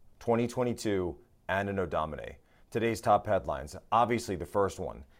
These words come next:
a leaked draft has revealed that the Supreme Court is poised to strike down Roe v. Wade. We're gonna get into this and the operation, not just leak, but operation that is afoot. Number two,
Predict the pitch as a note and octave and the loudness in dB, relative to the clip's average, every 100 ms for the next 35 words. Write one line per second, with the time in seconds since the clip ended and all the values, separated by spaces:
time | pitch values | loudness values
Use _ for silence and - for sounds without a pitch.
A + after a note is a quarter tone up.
0 | - - A#2+ G#2+ G#2+ C#3 C#3+ - - A#2 | -14 -4 -2 0 2 2 0 -8 -2 4
1 | A2 D#2+ - - _ - - _ - - | 4 4 -2 -18 _ -20 -20 _ -18 -2
2 | A2 F2 G2 D2+ A2+ C3+ C#3+ A2 G2+ G2 | -2 0 -4 -2 4 6 6 2 -8 -10
3 | - - B2+ D3+ D#3+ C#3 A#2 G2+ - - | -12 -4 -2 0 -2 4 4 4 -2 -20
4 | _ - - - A#2+ B2 A#2+ A#2 - _ | _ -12 -12 2 6 8 6 2 -10 _
5 | - - - A2+ B2+ - A2 G#2+ G2+ G2 | -12 -10 2 4 4 4 2 2 0 -4
6 | - - - E2 G2 G2+ F2+ F2+ F2 E2 | -10 -20 -6 0 2 2 0 -4 -6 -6
7 | - C#2 - - - - - G2 F2 D#2 | -6 -6 -8 -16 -20 -14 -6 -4 -4 0
8 | A2+ C3+ A#2+ G#2 G#2+ G2 - - G#2 F#2 | 2 2 2 0 0 -2 -8 -6 -6 -6
9 | - - A#2+ - B2 B2 C#3 - B1 - | -2 4 4 6 6 6 4 0 -10 -12
10 | - - A2+ A#2+ B2 - C3 B2+ F#2+ - | -20 -4 0 0 0 -4 -2 0 0 -6
11 | _ - A2 G#2+ - G2 A2+ A#2+ G#2+ G2+ | _ -4 -2 -2 2 4 6 6 4 4
12 | G2 F2 C2+ A1+ - _ - F#2+ F2 F2+ | 0 -6 -8 -12 -20 _ -2 -2 -2 -6
13 | - F2+ - - _ - G2+ G#2+ - A#2 | -4 -4 -4 -18 _ -6 -4 -2 2 2
14 | - | 2